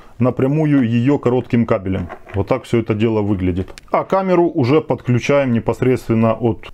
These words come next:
аккумуляторного отсека. Разъем по-другому здесь не подключить. Смотрим, там есть,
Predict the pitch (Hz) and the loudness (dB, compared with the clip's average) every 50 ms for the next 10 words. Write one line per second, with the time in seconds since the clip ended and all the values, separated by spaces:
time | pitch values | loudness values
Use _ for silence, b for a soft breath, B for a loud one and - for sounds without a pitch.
0 | - - - - 117 117 120 120 113 - 117 117 123 123 127 135 135 - - 175 | -10 -6 -2 0 2 2 2 2 2 0 0 0 0 2 0 0 0 -2 -2 -2
1 | 170 170 - 151 - - - - - - - - 123 117 113 117 95 107 117 131 | -2 0 -2 -4 -4 -6 -12 -20 -20 -20 -12 -6 -2 0 0 0 2 2 4 4
2 | 131 127 123 123 - - - - 117 110 104 113 117 117 131 143 143 135 127 110 | 4 2 0 -4 -8 -8 -4 -4 -2 0 2 2 2 2 2 2 2 2 2 0
3 | 98 101 104 123 127 123 - - 117 120 127 131 131 - - - 123 117 - - | 0 0 0 0 0 0 0 0 0 2 2 2 0 -2 -2 -4 -4 -4 -4 -2
4 | - 117 117 110 - - 101 87 - - - - - 113 110 104 95 107 104 101 | -2 0 0 0 -2 -4 -4 -4 -6 -10 -18 -6 -2 0 0 0 0 -2 -2 -2
5 | 87 107 101 104 101 104 101 - - - | -2 -2 -2 0 0 0 0 -2 -6 -16